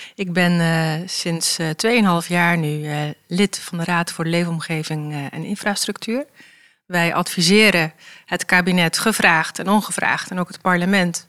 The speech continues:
op, eh, het vlak van de leefomgeving en infrastructuur. En dat is een heel breed vlak. Dus we adviseren zelfs over finance, zoals, eh, uit dit, eh, advies, eh, blijkt. Ik ben, eh, van huis uit, eh, economisch geograaf.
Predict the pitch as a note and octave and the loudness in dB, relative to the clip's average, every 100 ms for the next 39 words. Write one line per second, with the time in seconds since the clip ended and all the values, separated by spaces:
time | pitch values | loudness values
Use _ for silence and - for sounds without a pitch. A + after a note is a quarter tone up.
0 | - - _ _ F#3+ - - E3 E3 - | -20 -20 _ _ -6 -6 -2 0 0 2
1 | F#3 - - A3 E3 E3 D#3+ D#3+ D3+ D#3 | 2 2 2 2 2 0 -4 -4 -4 -6
2 | D3+ D#3 F3 G3 G3 - - G3 G#3+ - | -8 -4 -2 0 0 0 0 0 0 -2
3 | F3+ E3 D#3 D#3 - _ _ F#3 F#3 F3+ | -2 -2 -4 -6 -12 _ _ 2 4 4
4 | D#3+ D#3+ D#3 D3+ - C4 - - F3+ - | -2 -2 -2 -2 2 2 2 -6 -4 -2
5 | E3+ - F3+ - F3+ F3 E3 E3 G#3 G3 | -2 0 -2 0 2 2 2 4 4 4
6 | - - D#3 D3+ - G3+ B3 D4 D#4+ - | 0 -4 -6 -6 -2 2 4 2 0 -4
7 | - - - - G#3+ G3+ - G3 G3 F#3+ | -4 -18 -16 -6 0 2 2 2 0 2
8 | F#3+ F3+ F#3+ - F3+ F3+ F#3+ - F#3 F3+ | 2 2 0 0 0 0 -2 -2 0 2
9 | - F3 E3+ D#3+ D#3+ A3 - - - - | 0 0 -2 0 0 0 -4 -14 -18 -20
10 | - - - _ F#3 F#3 F#3 F#3+ F3+ F3 | -20 -20 -20 _ 0 4 6 6 6 4
11 | F3 F#3+ G3 G#3+ F#3+ E3+ F3 - F3 E3 | 4 6 6 6 6 4 2 0 -2 -2
12 | E3 F3 E3 E3+ - D#3+ E3 F3 G3+ B3+ | -2 -2 -2 -2 -2 -4 0 4 4 2
13 | - | -8